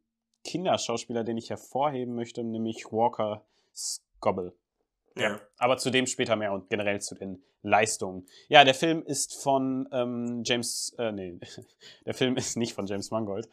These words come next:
Speaker 1: das war, äh, Le Mans
Speaker 2: <laughs>
Speaker 1: sixty-six. Ähm, aber von wem ist der denn, der Film? Lol, warum hab ich mir das nicht aufgeschrieben? Ähm,
Speaker 2: Also ist auf jeden Fall gut, dass du es beim zweiten Mal auch noch nicht aufgeschrieben hast.
Speaker 1: Sean, Sean Levy ist das,
Speaker 2: Genau.
Speaker 1: der die Regie da geführt hat.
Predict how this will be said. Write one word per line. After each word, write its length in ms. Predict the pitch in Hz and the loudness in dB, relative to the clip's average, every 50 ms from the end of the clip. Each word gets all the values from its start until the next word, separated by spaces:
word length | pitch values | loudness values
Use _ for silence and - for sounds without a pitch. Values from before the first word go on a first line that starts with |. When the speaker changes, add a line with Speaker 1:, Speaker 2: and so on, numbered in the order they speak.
| _ _ _ | _ _ _
Speaker 1:
das 220 | - 107 - - | -12 -12 -10 -6
war, 80 | 104 95 92 92 90 | -2 -2 -2 0 0
äh, 80 | - 95 | -2 -2
Le 120 | 95 98 | -4 -4
Mans 200 | 101 104 104 98 | -4 -4 -4 -2
Speaker 2:
<laughs> 0 | - | -2
Speaker 1:
sixty-six. 600 | 113 104 - 110 98 - - 117 117 117 - - - - - - _ _ | -2 -2 -2 -4 -2 0 0 0 0 0 -6 -10 -14 -20 -20 -20 _ _
Ähm, 420 | - 131 123 120 120 120 120 120 - _ _ _ _ _ _ _ _ _ | 4 4 6 6 4 0 -2 -6 -10 _ _ _ _ _ _ _ _ _
aber 140 | - 120 120 | 2 2 2
von 180 | - - 120 | 2 -2 -2
wem 160 | 117 127 127 | -2 -2 -2
ist 160 | 151 143 - - | -4 -4 -4 -4
der 60 | 98 | -2
denn, 280 | 101 101 98 107 - - | -2 -4 -4 -6 -8 -10
der 100 | - 101 | -12 -10
Film? 320 | - - 107 107 127 147 - | -10 -8 -10 -10 -10 -12 -12
Lol, 340 | - 107 101 107 117 139 156 _ _ _ _ | -14 -12 -10 -10 -10 -10 -12 _ _ _ _
warum 220 | 113 107 104 104 | -10 -10 -8 -8
hab 80 | 110 107 | -10 -10
ich 80 | 113 | -10
mir 80 | 123 113 | -10 -10
das 100 | 110 - | -10 -10
nicht 140 | 117 117 117 | -10 -10 -10
aufgeschrieben? 640 | 117 113 - 107 - - 110 107 110 123 143 - _ _ _ - _ | -10 -10 -10 -12 -10 -8 -8 -8 -8 -8 -10 -14 _ _ _ -20 _
Ähm, 100 | - 120 | -4 0
Speaker 2:
Also 240 | 117 110 110 113 143 | 2 2 4 4 2
ist 60 | 139 | 2
auf 40 | 120 135 | 2 0
jeden 120 | 143 135 | -4 -2
Fall 140 | 135 131 123 | -2 -4 -4
gut, 180 | 127 143 143 | -2 -4 -4
dass 80 | 131 113 | -4 -6
du 60 | 110 | -6
es 80 | 107 - | -6 -6
beim 160 | 117 113 104 | -6 -4 -4
zweiten 280 | - - 123 123 123 113 | -2 0 0 -2 -2 -2
Mal 120 | 107 104 | -2 -2
auch 100 | - 113 | -2 -2
noch 100 | 107 92 | -4 -4
nicht 140 | 87 87 - | -6 -8 -12
aufgeschrieben 480 | - 92 - - - - 101 98 98 | -12 -14 -14 -16 -18 -14 -14 -14 -14
hast. 180 | 101 98 - - | -14 -16 -10 -4
Speaker 1:
Sean, 280 | - - 156 156 - 147 | 2 4 4 4 4 2
Sean 260 | - - 156 151 147 | 4 6 6 6 8
Levy 320 | 135 135 127 117 107 101 | 6 6 6 6 2 0
ist 160 | 101 92 - | 0 -2 -4
das, 260 | 92 87 - - - - _ - | -4 -4 -6 -8 -8 -10 _ -8
Speaker 2:
Genau. 280 | 113 107 104 98 95 | -2 0 0 0 0
Speaker 1:
der 160 | 98 98 98 | -2 -4 -6
die 220 | 98 98 104 101 101 | -8 -8 -8 -6 -4
Regie 280 | 101 107 98 107 120 | -4 -2 0 2 4
da 140 | 123 123 113 | 6 6 4
geführt 420 | 110 110 - - 123 127 131 - - | 4 2 -2 -2 -2 0 0 0 2
hat. 240 | 135 139 135 - | 0 0 0 -2